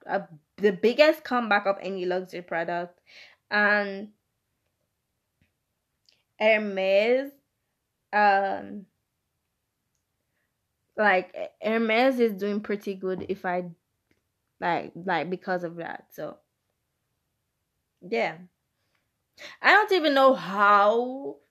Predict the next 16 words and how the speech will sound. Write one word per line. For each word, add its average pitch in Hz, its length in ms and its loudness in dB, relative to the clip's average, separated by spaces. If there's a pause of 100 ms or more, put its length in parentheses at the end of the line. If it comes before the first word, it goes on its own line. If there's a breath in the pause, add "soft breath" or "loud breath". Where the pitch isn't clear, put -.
(200)
Birkin 269 400 0
bags 285 260 4
made 269 220 2
it 262 200 -6
come 285 320 -2
back 277 300 0
because 233 380 0
it 240 160 4
was 269 340 4 (920)
the 226 300 0
bag, 220 420 2 (120)
the 220 260 -2
it 240 200 -6
bag 202 360 2
f-, - 300 -14 (760 loud breath)
for, 240 460 2